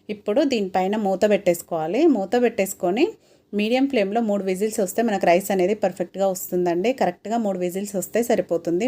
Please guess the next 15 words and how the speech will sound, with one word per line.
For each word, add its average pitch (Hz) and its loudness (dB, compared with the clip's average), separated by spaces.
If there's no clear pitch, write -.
మీడియం 180 0
ఫ్లేమ్లో. 175 2
అప్పుడు 220 0
అన్నం 214 -2
కూడా 220 4
పొడి 202 4
పొడిగా 202 4
వస్తుంది. 160 -2
ఇప్పుడు 262 -2
విజిల్ 220 -2
పెట్టేసుకొని 202 -2
స్టవ్ 233 4
పైన 190 2
పెట్టేసుకుందాము 170 -2
రైస్ని. 175 -2